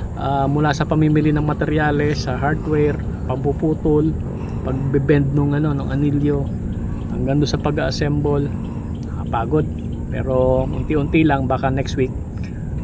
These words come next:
ang apat na kanto na yan, malagyan ko na ng konkretong poste. Siguro, isang side, lima,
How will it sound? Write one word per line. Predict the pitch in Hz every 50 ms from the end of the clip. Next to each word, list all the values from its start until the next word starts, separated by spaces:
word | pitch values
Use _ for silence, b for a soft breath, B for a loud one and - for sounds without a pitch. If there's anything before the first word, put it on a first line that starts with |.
| - - - - - -
ang | 123 135 139 135 135
apat | - 147 139
na | 156 147
kanto | 143 - 143 139 139 - 147 135
na | 135 131
yan, | 123
malagyan | 123 120 120 123 123 123 123 117
ko | - 131 120
na | 123 123
ng | 123 120 -
konkretong | 127 123 - 127 123 120 - 127 123 -
poste. | - 127 110 - - - - - - - -
Siguro, | - - - 143 175 196 208 185 160 147 135 131 -
isang | 127 - 143 139 135
side, | - - 165 170 180 185 165 160
lima, | - 135 139 139 147 160 160